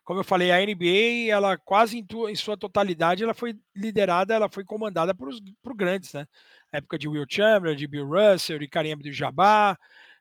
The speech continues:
né? E, e depois você tem aí um, um hiato com, com o Michael Jordan. O Chicago Bulls, acho que é um dos raros times que não, que não tiveram um pivô dominante pra ser campeão da N B A. A gente tem depois uma franquia San Antonio,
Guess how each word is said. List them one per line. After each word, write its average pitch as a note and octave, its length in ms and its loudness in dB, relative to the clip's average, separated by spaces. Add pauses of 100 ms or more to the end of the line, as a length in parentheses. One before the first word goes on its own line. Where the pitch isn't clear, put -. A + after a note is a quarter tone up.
né? F3+ 300 2
E, D#3+ 640 -6
e D#3 40 -12
depois D#3 380 -6
você D#3+ 640 -4
tem E3 300 -6
aí D#3 220 0
um, D#3+ 420 -10
um D#3 160 -20
hiato D#3 400 0
com, D3 420 -10 (540)
com D#3+ 380 -4
o - 20 -10
Michael D3+ 400 -2
Jordan. G#3 540 4
O E3+ 100 -10
Chicago D#3+ 400 -2
Bulls, E3 260 -6
acho E3 140 -6
que C#3 340 -8 (440)
é D#3 80 -6
um E3 80 -10
dos E3 180 -6
raros F#3+ 420 4
times F#3 380 -4
que F3 160 -10
não, E3 420 -8
que F3 120 -18
não E3+ 100 -14
tiveram E3+ 380 -2
um D#3+ 40 -12
pivô D#3 280 -10
dominante F3 760 -6 (400)
pra E3+ 160 2
ser F3+ 200 -4
campeão E3+ 560 -6
da E3+ 100 -2
N D#3+ 140 -6
B E3+ 340 0
A. F#3+ 40 0
A D#3 40 -4
gente D#3 160 -10
tem E3+ 160 -8
depois D#3+ 300 -8
uma D#3+ 120 -10
franquia D#3+ 400 -8
San D#3 200 -8
Antonio, F3+ 520 -2